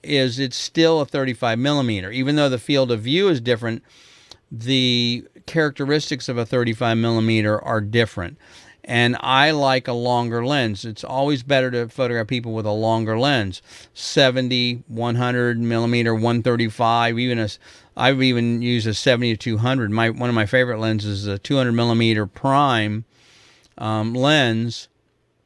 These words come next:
fixed, meaning no zoom. Um, it's just gorgeous, but it, and it's a beautiful portrait lens, but you gotta have the distance to, to use that. So, um, anyway,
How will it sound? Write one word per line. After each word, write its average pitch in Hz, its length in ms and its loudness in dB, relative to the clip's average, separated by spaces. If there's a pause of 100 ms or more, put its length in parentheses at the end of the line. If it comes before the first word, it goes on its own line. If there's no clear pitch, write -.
(480)
fixed, 127 460 -2
meaning 110 300 0
no 120 180 0
zoom. 113 480 0 (500)
Um, 117 580 2
it's 120 280 -8
just 120 280 -6
gorgeous, 120 720 -2
but 117 280 -4
it, 113 140 -2 (100)
and 113 200 -4
it's 107 200 -6
a 120 40 -2
beautiful 120 520 0
portrait 135 480 -4
lens, 90 240 -8
but - 180 -12
you 123 60 -10
gotta 120 160 2
have 104 120 0
the 104 100 -4
distance 98 440 -6
to, 95 120 -8
to 107 320 -12
use 104 320 -2
that. 90 220 -10 (580)
So, 135 760 4
um, 123 680 -4 (520)
anyway, 135 540 0